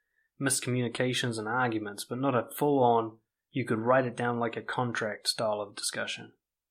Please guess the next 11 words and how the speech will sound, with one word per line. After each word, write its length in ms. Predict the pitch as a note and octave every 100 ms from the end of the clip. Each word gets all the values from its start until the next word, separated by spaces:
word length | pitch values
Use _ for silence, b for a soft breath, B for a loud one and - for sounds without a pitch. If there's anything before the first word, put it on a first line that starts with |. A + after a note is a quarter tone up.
| _ _ _ _ _ _ _ _
'Cause 140 | - C#3
there's 120 | D3
a 60 | D3+
few 320 | - G3+ G3+
tough 400 | - - F3+ -
discussions 680 | E3+ - D#3 C3 - B2 A#2
you 80 | A#2+
need 300 | A#2+ B2 B2
to 80 | A#2
have 460 | - A#2+ A2+ A2
before 680 | A2+ A2 B2 A2+ A2 A2 A2